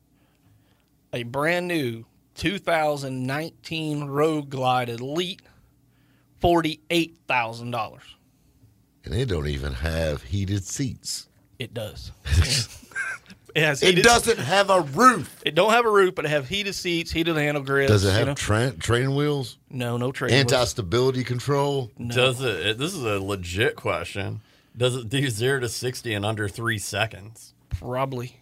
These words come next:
Speaker 1: I don't know what it'll do,
Speaker 3: I'd be
Speaker 1: but,
Speaker 3: shocked.
Speaker 1: but it's
Speaker 3: Man.
Speaker 1: fa-, they're fast. I mean, them, them big old one sixteens on them things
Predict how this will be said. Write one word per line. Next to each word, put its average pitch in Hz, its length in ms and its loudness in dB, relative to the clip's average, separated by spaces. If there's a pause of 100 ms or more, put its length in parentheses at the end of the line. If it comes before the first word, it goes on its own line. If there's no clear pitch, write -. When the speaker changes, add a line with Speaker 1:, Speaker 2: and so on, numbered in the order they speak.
(220)
Speaker 1:
I 131 100 0
don't 135 160 -2
know 139 80 0
what 135 220 0
it'll 123 180 -8
do, 113 140 -8
Speaker 3:
I'd 110 160 0
be 120 60 -4
Speaker 1:
but, 107 80 -6
Speaker 3:
shocked. - 600 -4 (140)
Speaker 1:
but 135 100 0
it's 214 140 0
Speaker 3:
Man. 135 260 4
Speaker 1:
fa-, 143 60 -8
they're 170 160 4
fast. 113 420 -6
I 143 60 2
mean, 156 160 2
them, 202 180 0 (280)
them 214 240 2
big 196 200 2
old 185 160 2
one 180 200 -2
sixteens 185 520 -2
on 175 120 2
them 170 120 -2
things 170 260 -2